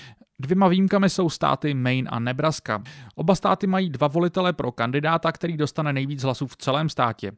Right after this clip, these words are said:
Pak ale nechávají po jednom pro vítěze v rámci kongresových okrsků. V roce dva tisíce šestnáct tak například v Maine vyhrála Hillary Clinton,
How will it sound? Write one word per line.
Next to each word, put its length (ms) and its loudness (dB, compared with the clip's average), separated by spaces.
Pak 180 -6
ale 120 2
nechávají 520 0
po 200 2
jednom 400 2
pro 220 0
vítěze 360 -2
v 60 0
rámci 380 -2
kongresových 720 -4
okrsků. 560 -4
V 80 -4
roce 260 0
dva 180 2
tisíce 440 0
šestnáct 460 -2
tak 180 -4
například 560 -4
v 40 -12
Maine 300 -2
vyhrála 440 0
Hillary 340 0
Clinton, 460 -2